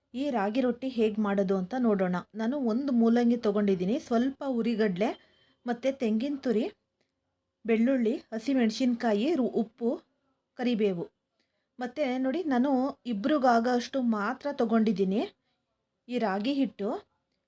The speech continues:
ರಾಗಿ ಹಿಟ್ಟಿಗೆ ಸ್ವಲ್ಪನೇ ಉಪ್ಪು ಸೇರಿಸ್ತಾ ಇದ್ದೀನಿ. ಮತ್ತೆ ಇದಕ್ಕೆ ಬಿಸಿ ನೀರು ಹಾಕ್ತಾ ಇದ್ದೀನಿ. ನೋಡಿ,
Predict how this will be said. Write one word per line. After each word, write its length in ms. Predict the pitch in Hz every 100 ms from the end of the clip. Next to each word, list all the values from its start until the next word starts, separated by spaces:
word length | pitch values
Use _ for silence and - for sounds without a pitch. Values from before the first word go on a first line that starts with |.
| _ _ _ _ _ _ _ -
ರಾಗಿ 420 | 226 220 240 285
ಹಿಟ್ಟಿಗೆ 420 | 285 233 262 247
ಸ್ವಲ್ಪನೇ 720 | 294 247 226 269 285 254 233 294
ಉಪ್ಪು 260 | 254 - -
ಸೇರಿಸ್ತಾ 400 | 247 233 233 214
ಇದ್ದೀನಿ. 420 | 202 190 196 359 - _ _ _ _ _ _ _ _ _ _ _ _ _ 226
ಮತ್ತೆ 360 | 240 240 302
ಇದಕ್ಕೆ 360 | 254 269 - 294 233 311 _ _ _ _ -
ಬಿಸಿ 300 | 254 269 320
ನೀರು 240 | 294 294
ಹಾಕ್ತಾ 520 | 453 - 247 233 - 226
ಇದ್ದೀನಿ. 260 | 220 214
ನೋಡಿ, 340 | 208 196 381